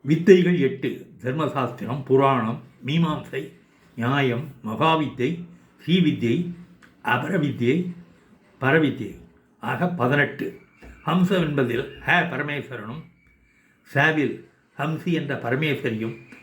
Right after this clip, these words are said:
பிரசன்னமாயிருக்கிறார்கள். அநாகத சக்கரத்தில் இருதயம் என்ற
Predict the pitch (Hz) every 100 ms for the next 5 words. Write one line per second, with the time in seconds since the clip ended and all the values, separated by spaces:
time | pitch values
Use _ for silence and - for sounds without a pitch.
0 | _ 135 123 165 156 147 139 123 117 127
1 | 113 95 90 - - _ _ _ - 170
2 | 185 170 165 - - 160 139 - - -
3 | - - _ _ 131 160 165 165 151 127
4 | 113 -